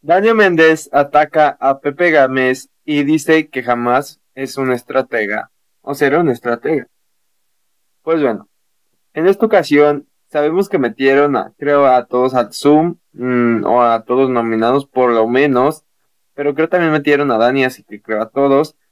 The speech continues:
y mencionan sobre Pepe. O sea, anteriormente se burlaron de todo del Cuarto Tierra, porque sí es burlarse, o sea, se estaban riendo, se estaban mofando de que nunca le sale nada,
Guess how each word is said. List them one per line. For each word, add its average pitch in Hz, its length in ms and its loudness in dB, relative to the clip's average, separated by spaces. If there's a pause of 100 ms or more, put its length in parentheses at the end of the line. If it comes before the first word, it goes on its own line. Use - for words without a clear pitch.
(300)
y 196 140 -2
mencionan 185 680 0 (380)
sobre 131 380 -2
Pepe. 180 480 -6 (320)
O 131 100 -14
sea, 127 380 0
anteriormente 190 640 0
se 208 100 -2
burlaron 127 420 0
de 117 60 -8
todo 131 320 0
del 113 180 -4
Cuarto 123 320 -4
Tierra, 123 460 0
porque 117 220 -12
sí 156 200 -6
es 151 180 0
burlarse, 131 760 2
o 117 60 -10
sea, 123 180 2
se 120 60 -14
estaban 123 360 -2
riendo, 123 300 2
se 131 60 -8
estaban 120 340 -2
mofando 123 560 0
de 120 140 0
que 120 100 -8
nunca 123 300 -2
le 117 100 -4
sale 123 280 0
nada, 127 500 -2